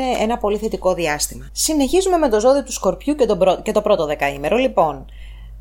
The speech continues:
ε, αγαπητοί Σκορπιοί, μια εβδομάδα που τουλάχιστον στην αρχή της, ε, νομίζω δεν έχει κάτι το ιδιαίτερο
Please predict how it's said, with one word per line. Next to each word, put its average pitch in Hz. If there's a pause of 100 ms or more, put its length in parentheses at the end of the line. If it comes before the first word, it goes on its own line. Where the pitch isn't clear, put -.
ε, 220
αγαπητοί 269
Σκορπιοί, 269
μια 294 (140)
εβδομάδα 262
που 254
τουλάχιστον 247
στην 196
αρχή 185
της, 320
ε, 240 (600)
νομίζω 254
δεν 262
έχει 254
κάτι 190
το 147
ιδιαίτερο 147